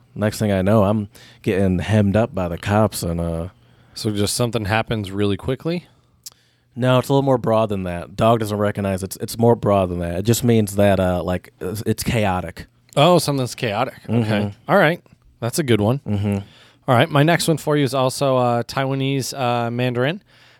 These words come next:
Speaker 2: and it is, um, Bai Mu. Uh, I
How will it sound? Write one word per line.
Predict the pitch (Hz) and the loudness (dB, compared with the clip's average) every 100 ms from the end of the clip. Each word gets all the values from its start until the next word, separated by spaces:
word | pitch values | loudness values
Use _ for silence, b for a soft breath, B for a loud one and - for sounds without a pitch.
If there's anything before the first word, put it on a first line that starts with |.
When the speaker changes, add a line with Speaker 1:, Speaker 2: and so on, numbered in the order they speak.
| _ | _
Speaker 2:
and | 110 | -4
it | 135 147 | -2 0
is, | 123 120 120 - - b b b b - | 2 2 0 -6 -16 b b b b -4
um, | 98 98 98 95 - _ _ _ _ _ _ | 0 0 -2 -6 -12 _ _ _ _ _ _
Bai | 110 110 151 | 2 4 4
Mu. | 143 127 165 b b b b b _ _ _ _ | 4 2 0 b b b b b _ _ _ _
Uh, | 110 101 95 95 95 | -4 -2 0 -2 -4
I | 101 | -6